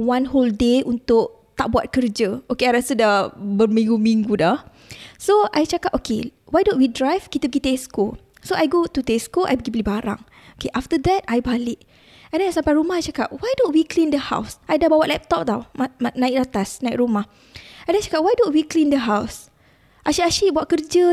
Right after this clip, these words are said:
je." So, I clean the house. And it bring me so much joy. And I am fully aware when I'm saying yes to all the cle-, cleaning rumah lah, basuh tudung lah, all sorts of thing, I'm saying no to my work.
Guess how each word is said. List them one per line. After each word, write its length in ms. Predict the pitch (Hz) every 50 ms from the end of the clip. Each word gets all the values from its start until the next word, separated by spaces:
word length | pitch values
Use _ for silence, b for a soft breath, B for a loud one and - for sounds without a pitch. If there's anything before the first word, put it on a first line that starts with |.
| 339
je." 240 | - 349 381 370 - _ _ _ _ _ _ _ _ b b b
So, 160 | - - - - -
I 80 | 339 339
clean 240 | - 339 339 294
the 160 | 247 240 240 240
house. 400 | 202 202 196 247 - - - - _ _ _ _ _ _ - _
And 160 | 277 302 - -
it 160 | 320 254 254 269
bring 240 | 349 370 349 359
me 80 | 381 330
so 240 | - - - 359 359
much 320 | 320 311 302 254 - 226
joy. 320 | 226 247 208 214 214 226 - B B B B B B B
And 240 | - 302 302 302 -
I 160 | - 311 330 277
am 80 | 320 320
fully 480 | 320 - - - 349 370 359 381 - -
aware 480 | 294 294 294 285 262 220 202 202 226
when 160 | 240 233 262
I'm 160 | - - 269 294
saying 480 | 294 - - 339 330 330 330 320 302
yes 240 | 311 320 285 285 - - 294
to 80 | -
all 160 | - 277 269
the 160 | 262 262 254 262 B B B B B B _ 269
cle-, 160 | 254 240 - -
cleaning 400 | - 302 269 269 262 262 254 254
rumah 400 | 262 254 254 240 247 240 262 247
lah, 160 | 233 233 226 214
basuh 320 | 226 233 254 - 254 254
tudung 480 | - 254 247 214 208 240 233 233 233 226
lah, 80 | 226
all 160 | - - 247
sorts 240 | 254 285 262 262 -
of 80 | 262 - _
thing, 160 | 226 220 233 -
I'm 160 | - 233 254
saying 400 | 254 - 285 285 277 277 277 277
no 160 | 277 269 269
to 80 | 262 240
my 160 | 233 220 220
work. 320 | 220 220 220 214 - -